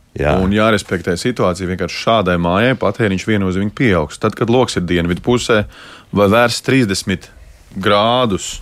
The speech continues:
Speaker 2: no azimuta pret dienvidiem un
Speaker 1: Jā.
Speaker 2: nav liela noēnojuma, tad viņš nesīs mājā vairāk enerģijas apkurses sezonā nekā zaudēs. Ziemeļpusē, protams, ka tas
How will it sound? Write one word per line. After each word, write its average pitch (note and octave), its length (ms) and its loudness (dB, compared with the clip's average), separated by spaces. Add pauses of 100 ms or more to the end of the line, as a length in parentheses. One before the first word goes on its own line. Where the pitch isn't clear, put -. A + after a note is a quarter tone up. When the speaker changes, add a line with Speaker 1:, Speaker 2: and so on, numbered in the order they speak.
(120)
Speaker 2:
no F2 160 -4
azimuta F#2 480 -4
pret F#2+ 220 -2
dienvidiem F#2+ 480 -2 (160)
un E2+ 80 0
Speaker 1:
Jā. C#2+ 80 2
Speaker 2:
nav A2+ 180 4
liela G#2 240 2
noēnojuma, G#2+ 560 0 (560)
tad C3+ 160 0
viņš G2+ 220 -2
nesīs B2+ 360 -2
mājā G#2+ 380 2
vairāk F#2+ 580 2
enerģijas F2+ 460 0
apkurses F2 320 -6
sezonā C3 480 2
nekā A#2 400 0
zaudēs. C3 400 2 (880)
Ziemeļpusē, C#3+ 640 2
protams, C#3 320 -4
ka D3+ 80 -2
tas D#3 160 0